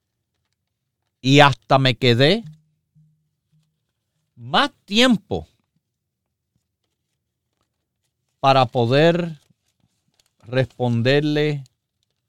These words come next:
a todos completamente. Y eso fue efectivamente lo que hice.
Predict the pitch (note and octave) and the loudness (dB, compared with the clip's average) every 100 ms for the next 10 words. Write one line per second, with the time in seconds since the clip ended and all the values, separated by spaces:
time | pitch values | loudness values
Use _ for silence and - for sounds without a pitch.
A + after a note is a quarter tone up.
0 | _ _ _ _ - A#2+ - D3 C#3+ G2 | _ _ _ _ -6 -6 -2 0 2 0
1 | E2 - - - - _ _ _ _ _ | -4 -10 -18 -18 -20 _ _ _ _ _
2 | _ _ _ _ _ _ _ _ _ _ | _ _ _ _ _ _ _ _ _ _
3 | _ _ _ _ _ _ _ _ _ _ | _ _ _ _ _ _ _ _ _ _
4 | G#2+ G2+ - A#2+ A#2+ A2+ G2 F2 - - | -8 -8 -4 -6 -4 -4 -4 -8 -12 -20
5 | _ _ _ _ _ _ _ _ _ _ | _ _ _ _ _ _ _ _ _ _
6 | _ _ _ _ _ _ _ _ _ G#2+ | _ _ _ _ _ _ _ _ _ -4
7 | A2+ A#2 C3+ - B2 A#2 D#2+ _ _ _ | -2 -2 -8 -4 -2 0 -2 _ _ _
8 | - G2+ G2+ - C3 F3 A#2+ E3 - F2+ | -12 -8 -10 -8 -6 -4 -4 -6 -8 -10
9 | F#2 F2 F#2+ G#2+ - - | -8 -8 -6 -6 -10 -16